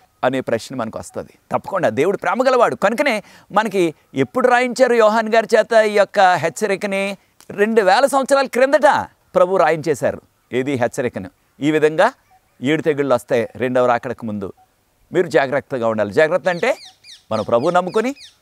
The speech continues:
ఆయన బిడ్డలుగా జీవించినట్లయితే, వాక్యపు వెలుగులో ఆయన ఆజ్ఞల ప్రకారంగా జీవించినట్లయితే, మనం ఈ కడవర కాలంలో జీవిస్తున్న మనం ఆఖరు మన తరం మనది, లాస్ట్ జనరేషన్ అంటున్నాం ఇంగ్లీష్లో. మనకి ఏ కీడు కలగదు. అయితే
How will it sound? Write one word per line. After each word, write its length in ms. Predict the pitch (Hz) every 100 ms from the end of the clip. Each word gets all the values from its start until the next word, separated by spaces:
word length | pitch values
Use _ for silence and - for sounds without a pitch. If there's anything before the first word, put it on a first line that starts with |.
| - - -
ఆయన 120 | 127
బిడ్డలుగా 300 | 131 160 196
జీవించినట్లయితే, 600 | 180 196 180 196 196 214
వాక్యపు 380 | 170 151 180 196
వెలుగులో 340 | 214 208 214
ఆయన 120 | 180 156
ఆజ్ఞల 180 | 196
ప్రకారంగా 340 | 214 214 208 190
జీవించినట్లయితే, 840 | 180 208 190 196 180 170 165 135 _ _ _ -
మనం 280 | 156 165 143 - -
ఈ 100 | 185
కడవర 280 | 175 185
కాలంలో 340 | 214 208 202 196
జీవిస్తున్న 580 | 156 180 175 175 147 139 - - -
మనం 220 | 143 139 - -
ఆఖరు 840 | 127 156 175 - 180 170 165 170 170 - _ _ - - _ -
మన 500 | 117 123 120 113 117 113 _ _ -
తరం 280 | 135 123
మనది, 340 | 110 101 82 - _ _ _ -
లాస్ట్ 360 | 123 151 165 110
జనరేషన్ 520 | 135 135 127 123 -
అంటున్నాం 260 | 117 113 110
ఇంగ్లీష్లో. 480 | 104 98 90 - - _ _ _ -
మనకి 320 | 107 123 110
ఏ 240 | 113 147
కీడు 300 | 165 165 147
కలగదు. 460 | 147 131 110 98 76 _ _
అయితే 360 | 113 110 107